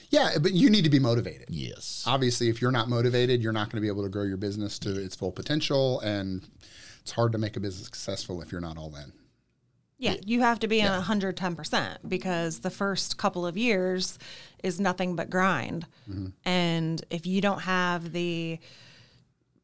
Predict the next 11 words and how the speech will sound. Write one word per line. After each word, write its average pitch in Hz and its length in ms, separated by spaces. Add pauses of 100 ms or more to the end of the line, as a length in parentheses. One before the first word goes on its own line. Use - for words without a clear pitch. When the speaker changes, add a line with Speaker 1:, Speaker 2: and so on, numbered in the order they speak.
(100)
Speaker 3:
aptitude 185 1040
and 165 240
the 160 40
stamina 170 840
to - 140
s-, - 440
to - 100
hang 180 300
in 262 120
there, 170 420
then 165 540